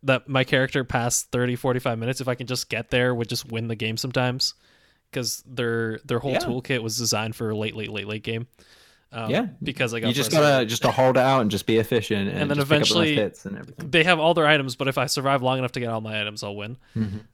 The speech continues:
Speaker 2: Yeah.
Speaker 1: Um, but still, I think, I think in general, just the fact that Rocket League is five minutes and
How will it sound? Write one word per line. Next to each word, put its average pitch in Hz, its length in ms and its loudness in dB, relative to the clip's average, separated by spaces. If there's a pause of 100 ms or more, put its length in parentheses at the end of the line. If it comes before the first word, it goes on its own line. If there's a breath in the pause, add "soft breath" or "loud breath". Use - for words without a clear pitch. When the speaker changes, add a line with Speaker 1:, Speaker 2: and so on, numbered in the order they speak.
(120)
Speaker 2:
Yeah. 120 180 0
Speaker 1:
Um, 113 200 -12 (100)
but 131 420 -2
still, 135 400 -2
I 127 80 -4
think, 131 380 -4
I 131 60 -2
think 139 180 -4
in 127 80 -6
general, 117 380 -4
just 120 200 -16
the 127 60 -10
fact 110 240 -8
that 110 160 -8
Rocket 110 260 -8
League 107 80 -6
is 101 80 -6
five 104 220 -4
minutes 101 300 -8
and 107 140 -14